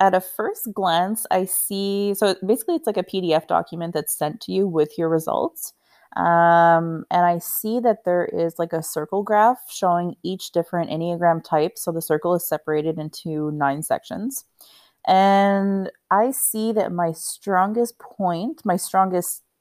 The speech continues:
Enneagram type or number, I guess, is three, followed by six, seven, nine, eight, and then the other ones are much lower.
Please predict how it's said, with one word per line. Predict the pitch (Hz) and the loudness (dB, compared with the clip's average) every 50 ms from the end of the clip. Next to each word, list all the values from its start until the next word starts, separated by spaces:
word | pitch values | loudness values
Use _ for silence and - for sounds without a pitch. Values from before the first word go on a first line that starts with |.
| _ _ | _ _
Enneagram | 185 202 214 208 180 - 160 151 147 147 | -2 0 0 0 0 2 2 2 2 0
type | - - 143 147 156 - | 0 0 0 0 2 0
or | 151 147 | -2 -2
number, | 147 151 151 156 156 151 143 139 | 0 0 -2 0 0 2 2 2
I | 143 | 2
guess, | 139 139 127 139 196 - - - | 2 2 0 0 0 -2 -4 -4
is | - 147 147 - - _ | -4 -4 -4 -8 -12 _
three, | _ 175 165 175 156 139 135 151 226 311 339 _ _ - - - _ _ _ _ _ _ _ _ _ _ | _ -6 -4 -2 -2 -2 -2 -2 -4 -6 -8 _ _ -20 -20 -20 _ _ _ _ _ _ _ _ _ _
followed | 196 214 214 214 214 202 214 | 4 6 6 6 4 4 4
by | 196 175 175 | 4 4 4
six, | 165 - - - - 240 240 247 - - - | 2 -2 -4 0 2 2 2 0 -2 -10 -8
seven, | - - - - - 196 185 180 190 185 185 185 190 190 196 196 180 - - - _ _ _ _ _ _ _ _ _ _ _ _ | -8 -6 -6 0 2 2 4 4 2 0 0 -2 -4 -4 -6 -6 -8 -10 -18 -20 _ _ _ _ _ _ _ _ _ _ _ _
nine, | 175 170 170 170 170 165 165 170 170 175 170 - _ | -8 -4 0 2 4 4 4 2 2 -2 -4 -6 _
eight, | - 160 160 160 160 - - | -2 0 0 0 0 0 -2
and | 170 170 | -2 0
then | 165 165 170 | 0 0 0
the | 170 - | 2 2
other | - 156 160 160 | 2 4 4 2
ones | 160 156 160 160 156 147 | 4 2 2 0 0 0
are | 92 143 151 151 151 156 151 151 147 170 156 - _ | 2 2 4 4 4 4 4 2 2 0 -4 -8 _
much | 175 160 147 139 - - | -2 -2 -2 -2 -2 -2
lower. | 147 131 123 80 92 160 170 | 0 0 0 0 -2 -4 -8